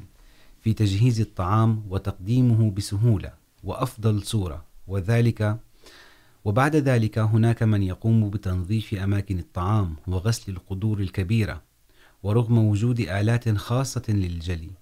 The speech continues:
لجلي الطناجر أو الأوعية الكبيرة، إلا أن المتطوعين يفضلون تنظيفها بأيديهم لكسب الوقت والحصول على مستوى نظافة أكبر. وهناك قسم النظافة،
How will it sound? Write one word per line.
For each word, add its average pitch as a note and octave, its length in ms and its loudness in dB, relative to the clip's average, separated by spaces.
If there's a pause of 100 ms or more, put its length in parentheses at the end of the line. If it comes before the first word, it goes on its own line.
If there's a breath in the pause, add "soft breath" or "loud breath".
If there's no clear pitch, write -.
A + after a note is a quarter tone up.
(140)
لجلي G2 280 0
الطناجر E2+ 580 -6 (160)
أو F#2 160 -2
الأوعية F2+ 520 -8 (360)
الكبيرة، F#2 640 -4 (420 soft breath)
إلا A2 340 2
أن D#3 140 4
المتطوعين B2 840 2
يفضلون A2+ 720 2
تنظيفها A2 720 2
بأيديهم F#2 720 -4 (160)
لكسب G#2+ 420 -4
الوقت G2+ 400 -2 (160)
والحصول G2+ 640 -4
على F2+ 260 -4
مستوى G2+ 560 -2
نظافة F2+ 500 -4
أكبر. - 420 -8 (1200 loud breath)
وهناك A#2+ 480 6
قسم C3+ 340 0
النظافة، G#2 580 2